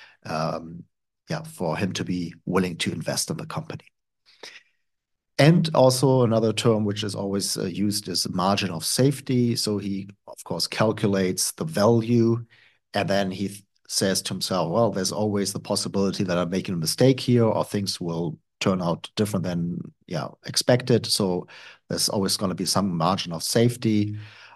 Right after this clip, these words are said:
So he doesn't wanna buy only cheap, he wants to buy very cheap. So there's some room for error, basically.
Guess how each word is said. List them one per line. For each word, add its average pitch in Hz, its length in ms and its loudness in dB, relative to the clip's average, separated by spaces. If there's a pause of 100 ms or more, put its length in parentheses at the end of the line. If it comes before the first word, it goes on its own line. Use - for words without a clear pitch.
(160)
So 101 100 -4
he 95 140 0
doesn't 95 260 2
wanna 92 200 0
buy - 320 -2 (520)
only 87 160 -6
cheap, 165 400 4
he 117 60 4
wants 104 200 0
to - 60 -2
buy 80 180 -2
very 110 400 4
cheap. 107 460 0 (480)
So - 160 -4
there's 82 240 0
some 85 380 -2 (180)
room 95 240 -2
for - 200 -2
error, - 380 0
basically. - 480 -10